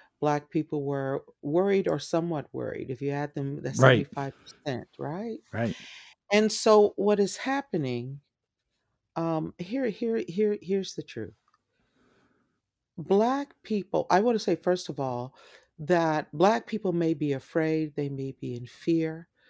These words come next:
Speaker 1: What white people, some white people are fearing themselves. And what I think about is if there go-, is going to be a point of retaliation. That's what we have to worry about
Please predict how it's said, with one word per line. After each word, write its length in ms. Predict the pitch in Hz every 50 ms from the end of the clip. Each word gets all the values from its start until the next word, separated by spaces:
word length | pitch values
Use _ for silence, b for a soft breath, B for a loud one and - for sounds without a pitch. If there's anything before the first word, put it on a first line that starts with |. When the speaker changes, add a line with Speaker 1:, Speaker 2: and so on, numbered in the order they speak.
| _ _ _ _ _ _ _
Speaker 1:
What 280 | - - 156 170 165 165
white 380 | 151 160 180 202 233 233 -
people, 420 | - - 196 185 180 - 180 170 165
some 320 | - - 170 165 190 196
white 340 | 185 170 165 165 165 - _
people 540 | - 160 156 151 - 156 151 151 156 - - -
are 240 | 139 131 127 123 _ _
fearing 460 | - 151 143 143 147 147 143 147 135
themselves. 920 | 131 143 143 156 160 - - - 123 117 110 107 120 151 190 - - - _ _ _ _ _ _ _ _ _ _ _ _ _ _ _ _ _ _ -
And 360 | - 156 156 156 156 151 156 156 147 139
what 320 | 139 147 160 156 151 - -
I 180 | 139 135 170 226
think 320 | 220 - - 160 143 -
about 560 | 135 120 - 127 123 117 113 113 113 - - - _ _ _ _ _ _ _ _ _ _ _ _ -
is 360 | 160 156 156 151 143 - - -
if 300 | 202 220 240 240 240 -
there 200 | - 226 214 214
go-, 340 | 208 160 190 185 180 175 - -
is 240 | 156 151 151 - -
going 280 | - 160 160 165 170
to 140 | 175 - 185
be 260 | 175 - 165 156 160 -
a 100 | 147 156
point 340 | 156 _ - 143 135 135 -
of 160 | 135 131 -
retaliation. 1080 | 135 135 135 - - 127 117 120 120 113 113 110 104 107 104 - - - - 104 104 - _ _ _ _ _ _ _ _ _ _ _ _ _ _ _ _ _ _ b b b b b b b b b -
That's 280 | 202 226 302 294 -
what 160 | 285 254 208 185
we 100 | 214 196
have 260 | 165 180 175 151 - -
to 120 | - 143
worry 380 | 131 135 127 120 113 113 110 110
about 640 | 107 - - - - - - _ _ _ - -